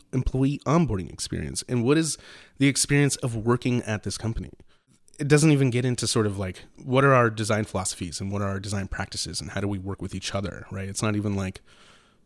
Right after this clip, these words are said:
it doesn't even get into that yet, right? <laughs> It's, like, still, like, super important stuff, uh, that shouldn't be sort of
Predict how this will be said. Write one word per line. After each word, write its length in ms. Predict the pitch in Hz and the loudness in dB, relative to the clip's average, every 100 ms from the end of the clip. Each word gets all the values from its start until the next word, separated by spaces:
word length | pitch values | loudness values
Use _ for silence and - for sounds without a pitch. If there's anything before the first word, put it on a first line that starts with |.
| _ _ | _ _
it 60 | 127 | -2
doesn't 200 | 135 135 | 4 6
even 140 | 123 | 6
get 120 | 110 120 | 4 0
into 180 | 104 | 0
that 260 | 98 117 - | 0 -2 -2
yet, 240 | - - | -10 -10
right? 260 | 101 107 107 | -6 -4 -2
<laughs> 40 | 143 | 4
It's, 280 | 139 - | 4 6
like, 220 | 147 117 - | 2 2 -2
still, 320 | - 156 139 | 0 2 4
like, 280 | 127 107 - _ _ _ _ | 2 0 -10 _ _ _ _
super 380 | - - 175 165 | -2 2 6 8
important 520 | 135 - 147 113 107 | 6 6 4 4 -2
stuff, 480 | - 151 139 - - _ _ _ - | -2 0 -2 -4 -14 _ _ _ -6
uh, 240 | 101 95 98 | -4 -4 -6
that 120 | 101 | -6
shouldn't 320 | - 120 110 | -4 -4 -4
be 100 | 104 | -4
sort 240 | 95 104 98 | -4 -2 -2
of 320 | 92 - | -6 -12